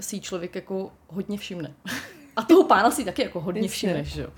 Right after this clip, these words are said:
Speaker 1: A my jsme vybírali sedadla samozřejmě s mým manželem, který, eh, je pilot, tak dostal za úkol mi přesně říct, jako kde máme nejvyšší
Speaker 2: <laughs>
Speaker 1: pravděpodobnost přežití, takže jsme si vybrali ty sedadla.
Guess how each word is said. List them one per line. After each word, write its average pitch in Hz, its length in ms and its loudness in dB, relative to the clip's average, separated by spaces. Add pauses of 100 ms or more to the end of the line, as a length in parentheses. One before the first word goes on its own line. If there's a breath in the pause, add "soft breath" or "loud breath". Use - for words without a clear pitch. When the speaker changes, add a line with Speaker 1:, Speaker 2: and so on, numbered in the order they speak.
(280 loud breath)
Speaker 1:
A 185 140 2
my 190 120 -2
jsme 277 320 -2
vybírali 226 480 0
sedadla 208 800 0
samozřejmě 202 600 -4
s 196 100 -10
mým 202 140 -2
manželem, 180 500 -2
který, 165 800 -2
eh, 156 520 -4 (100)
je 160 120 -6
pilot, 156 340 -8 (220)
tak 156 120 -18 (280)
dostal 175 400 -8
za 185 100 -6
úkol 175 440 -2
mi 170 260 -6
přesně 185 340 -8
říct, 175 320 -12
jako 175 180 -10
kde 190 140 -2
máme 190 240 2
nejvyšší 190 640 -2
Speaker 2:
<laughs> - 0 -
Speaker 1:
pravděpodobnost 190 760 -4
přežití, 185 480 -10
takže 185 260 -6
jsme 180 180 -6
si 190 140 -8
vybrali 165 360 -2
ty 170 120 -14
sedadla. 180 520 -8